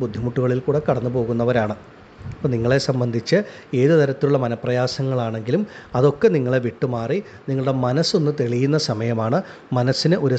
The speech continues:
സമാധാനം, സ്വസ്ഥത ലഭിക്കുന്ന ഒരു കാലഘട്ടത്തിൻ്റെ ആരംഭം. നിങ്ങളെ സംബന്ധിച്ച് മുന്നോട്ട് ഓരോരുത്തർക്കും നല്ല ആത്മവിശ്വാസം, ശുഭാപ്തി വിശ്വാസം ലഭിക്കുന്ന കാലമാണ്. നിങ്ങളുടെ ജീവിതത്തിന് അടിത്തറ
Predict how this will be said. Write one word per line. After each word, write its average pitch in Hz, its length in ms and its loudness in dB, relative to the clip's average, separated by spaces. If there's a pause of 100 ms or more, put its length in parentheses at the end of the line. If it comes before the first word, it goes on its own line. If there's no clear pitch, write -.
സമാധാനം, 131 680 0
സ്വസ്ഥത 156 360 0 (140)
ലഭിക്കുന്ന 117 460 -4
ഒരു 139 160 -4
കാലഘട്ടത്തിൻ്റെ 120 720 -2 (160)
ആരംഭം. 113 320 -2 (1500)
നിങ്ങളെ 143 240 6 (100)
സംബന്ധിച്ച് 131 540 0
മുന്നോട്ട് 123 440 0 (720)
ഓരോരുത്തർക്കും 147 720 2
നല്ല 131 220 -2
ആത്മവിശ്വാസം, 127 760 -2
ശുഭാപ്തി 120 480 0
വിശ്വാസം 123 480 -2
ലഭിക്കുന്ന 117 420 -4
കാലമാണ്. 120 480 0 (520)
നിങ്ങളുടെ 139 320 4 (120)
ജീവിതത്തിന് 143 480 2 (120)
അടിത്തറ 135 320 0